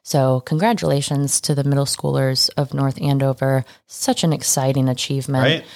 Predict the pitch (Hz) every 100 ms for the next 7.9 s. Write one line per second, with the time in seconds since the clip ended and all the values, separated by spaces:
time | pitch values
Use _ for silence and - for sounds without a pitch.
0 | - 165 160 151 - 262 262 151 151 147
1 | - 202 - - 254 - 269 - 240 214
2 | - 135 131 127 131 160 131 - - 147
3 | 139 - 139 139 139 139 135 165 165 151
4 | 139 - 113 113 95 90 85 87 82 95
5 | 98 117 110 104 104 87 _ - 98 101
6 | 92 92 92 87 85 - - - - 175
7 | 143 139 - 135 131 131 131 127 131